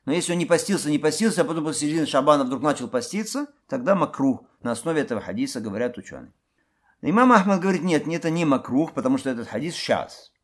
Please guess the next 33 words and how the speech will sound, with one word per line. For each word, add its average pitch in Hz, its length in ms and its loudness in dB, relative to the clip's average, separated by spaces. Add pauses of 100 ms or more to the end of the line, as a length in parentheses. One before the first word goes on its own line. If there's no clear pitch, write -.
(640)
Этот 139 240 -6
хадис 160 300 -2
про 120 160 -6
запрет 131 460 -2
на 98 120 -6
пост 127 320 -6
после 117 300 -6
середины 101 320 -6
шаабана, 143 440 -4
он 117 140 -4
щас, 180 340 2
он 135 140 -4
отклонившийся, 170 680 -6
он 160 160 -4
противоречит 123 440 -6
хадису 135 540 -4 (480)
Абу 151 320 4
Гурейра, 147 480 4
радиаллаху 135 340 6
та'аля 143 140 4
анху, 165 160 0
который 123 140 -4
приводится 131 280 -4
в 127 60 2
обоих 127 300 0
сахихах, 160 480 -4
где 131 120 -4
сказано: 151 360 0
"Ля 143 120 4
такаддаму 117 460 -2
рамадана 113 480 0
бисауми 113 400 -2
яум, 139 400 -6